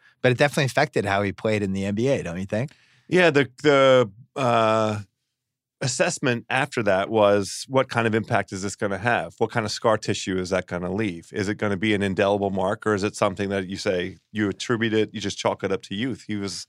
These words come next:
Speaker 2: was he nineteen years old when that
Speaker 1: Yeah.
Speaker 2: happened? And so, yeah, kids make mistakes, and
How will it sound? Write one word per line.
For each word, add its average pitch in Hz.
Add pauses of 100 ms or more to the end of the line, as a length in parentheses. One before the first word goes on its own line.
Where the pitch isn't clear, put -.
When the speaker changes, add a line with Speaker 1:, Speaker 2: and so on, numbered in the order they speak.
(320)
Speaker 2:
was 107
he 101
nineteen 104
years 131
old 143
when 131
that 117
Speaker 1:
Yeah. 107
Speaker 2:
happened? 185 (400)
And 113
so, 120
yeah, 120
kids 117
make 120
mistakes, -
and 95